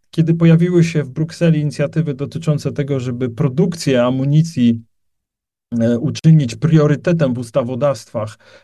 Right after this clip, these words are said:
państw Europy Zachodniej, to Francja odmówiła. No więc co my tu możemy,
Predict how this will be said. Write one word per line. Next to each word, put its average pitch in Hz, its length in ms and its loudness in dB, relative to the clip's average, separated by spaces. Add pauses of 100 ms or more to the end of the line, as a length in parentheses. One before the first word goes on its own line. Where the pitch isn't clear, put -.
państw 147 280 0
Europy 139 360 2
Zachodniej, 127 460 -2
to 143 100 -4
Francja 127 340 0
odmówiła. 160 540 4
No 110 100 -4
więc 123 180 -8
co - 160 -4
my 123 120 -2
tu 110 100 -4
możemy, 98 500 -2